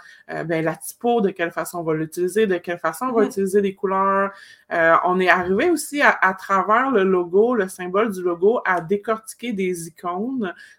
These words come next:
Speaker 1: Donc, on a comme un peu morcelé le, le, le symbole en plus petites icônes qu'on va pouvoir u-, utiliser aussi autrement. T'as fait aussi des,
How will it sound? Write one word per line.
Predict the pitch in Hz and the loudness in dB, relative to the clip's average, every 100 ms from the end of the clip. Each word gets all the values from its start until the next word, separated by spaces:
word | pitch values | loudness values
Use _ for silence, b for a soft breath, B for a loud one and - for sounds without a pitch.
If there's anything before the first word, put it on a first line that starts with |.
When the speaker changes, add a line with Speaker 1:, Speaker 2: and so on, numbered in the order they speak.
| - | -2
Speaker 1:
Donc, | 185 | 0
on | 185 | 2
a | 180 | 0
comme | 220 302 233 | 0 2 2
un | 175 - | 0 0
peu | 226 | 0
morcelé | 214 202 - - 190 190 208 233 | 2 0 -2 0 2 4 2 2
le, | 180 160 156 | 0 0 0
le, | 160 147 | -4 -6
le | 156 | -8
symbole | 165 190 170 170 190 202 | -10 -10 -8 -2 0 2
en | 160 - _ _ | 0 -2 _ _
plus | - 247 254 | -6 -6 0
petites | 202 - 202 190 | 0 0 -6 -6
icônes | 196 180 202 233 | -4 -2 -2 -4
qu'on | 226 170 | -6 -8
va | 156 | -8
pouvoir | - 185 208 | -6 -4 -2
u-, | 202 _ - | -4 _ -8
utiliser | 196 196 196 185 185 226 | -8 -6 -6 -4 -2 -2
aussi | 220 226 | -4 -2
autrement. | 214 208 180 185 196 | -4 -2 -4 -2 -2
T'as | 202 165 | -2 -6
fait | - 196 | -8 -8
aussi | 196 214 | -8 -2
des, | 196 175 | 0 0